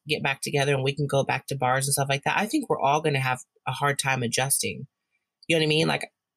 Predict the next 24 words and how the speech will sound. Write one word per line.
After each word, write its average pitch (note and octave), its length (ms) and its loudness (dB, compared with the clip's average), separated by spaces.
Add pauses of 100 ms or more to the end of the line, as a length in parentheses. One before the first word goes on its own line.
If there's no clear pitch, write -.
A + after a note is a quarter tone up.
(100)
I D3+ 160 2
made D#3+ 160 0
a D#3 40 2
status D3 300 0
the D3 80 0
other C3+ 140 -2
day D3 160 2
and C#3+ 80 -2
people C#3+ 160 0
were C#3 60 0
like, B2+ 180 -2
"Well, - 100 -6
I'm G3+ 140 2
not E3+ 180 0
going C3+ 240 -2
out C3+ 180 -2
even D3 200 0
if C#3+ 120 -4
they C#3 140 0
open C#3 220 -2
up C#3+ 120 -4
the - 100 -6
state - 280 -2
tomorrow." D3 500 -2